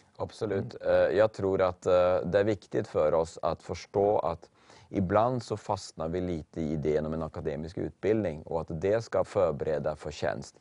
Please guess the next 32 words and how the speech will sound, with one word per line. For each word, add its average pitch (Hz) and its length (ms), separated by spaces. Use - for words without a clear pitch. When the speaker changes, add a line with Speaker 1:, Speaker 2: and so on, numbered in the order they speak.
Speaker 1:
Men 90 160
det 101 100
är 98 240
egentligen 87 600
inte 78 240
modellen 85 540
ifrån 85 260
skriften. 101 720
Eh, 78 240
att, - 340
att - 180
fostra - 580
lärjungar, 92 840
eh, 82 320
det 80 220
har 101 320
en 98 200
lite 110 220
annan 82 180
dynamik 95 560
i - 100
sig, - 340
eh, 80 200
där 78 220
absolut 101 640
den 92 120
akademiska 76 640
sidan 76 360
måste 76 320
ingå 80 420
i 104 80
det. - 200